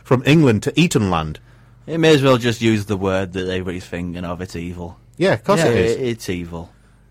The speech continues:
Speaker 1: I'm
Speaker 2: There's
Speaker 1: sorry,
Speaker 2: no
Speaker 1: but
Speaker 2: other justification for it. It is evil.
Speaker 1: Yes,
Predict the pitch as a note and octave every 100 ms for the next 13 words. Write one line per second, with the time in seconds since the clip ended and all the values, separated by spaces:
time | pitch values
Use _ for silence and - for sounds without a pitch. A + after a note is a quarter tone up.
0 | _ _ C#3+ C#3+ G3 C#3 B2+ B2 A#2+ A2
1 | G#2 G2 G#2+ - G2+ G2+ F#2 G#2+ F#2+ F#2
2 | F#2+ G2+ G2 F2 E2+ E2 E2+ - G3+ A#2+
3 | - -